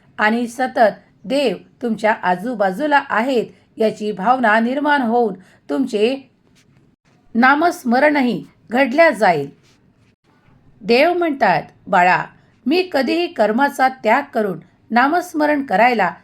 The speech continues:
सांगत नाही, पण कधीकधी तुझ्या उद्विग्न मनाला त्याची अत्यंत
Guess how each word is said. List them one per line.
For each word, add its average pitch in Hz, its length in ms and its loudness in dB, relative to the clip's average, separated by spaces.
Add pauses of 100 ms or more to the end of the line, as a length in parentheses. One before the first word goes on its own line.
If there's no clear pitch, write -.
(160)
सांगत 220 480 -2
नाही, 185 360 -4 (300)
पण 320 220 2
कधीकधी 208 580 -6 (280)
तुझ्या 294 240 -2 (100)
उद्विग्न 240 440 -2
मनाला 214 480 0 (280)
त्याची 220 360 -2
अत्यंत 262 520 -4